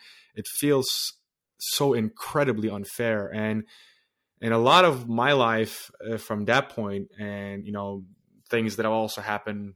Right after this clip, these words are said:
you know, following that has, has been incredibly unfair to live through. And, and I remember one time when I spoke to my counselor, and she, we'd kind of gone through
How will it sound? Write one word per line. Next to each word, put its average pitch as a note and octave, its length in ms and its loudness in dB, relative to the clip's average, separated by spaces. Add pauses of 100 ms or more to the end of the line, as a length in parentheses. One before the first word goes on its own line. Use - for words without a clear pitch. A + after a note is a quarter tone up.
(120)
you F#2+ 40 -18
know, F2 200 -16 (220)
following A2+ 440 0
that F#2 240 -6
has, G2 180 -8
has G2 220 -8
been G2+ 460 -2 (640)
incredibly A#2+ 560 0
unfair G#2 460 -4
to G2+ 120 -10
live G#2+ 320 -4
through. G2 240 -2
And, G#2 360 -6
and A2 180 -4
I A2 40 0
remember C3+ 460 2
one A2 220 -4
time A2+ 200 -6
when G#2+ 80 -6
I G2+ 40 -10
spoke A2 300 -10
to G2+ 80 -16
my F#2+ 100 -10
counselor, G#2+ 500 -10
and G2+ 100 -10
she, G2+ 320 -10 (380)
we'd A2 220 -6
kind C3+ 200 -4
of G2 140 -8
gone G#2+ 240 -4
through A2 420 -4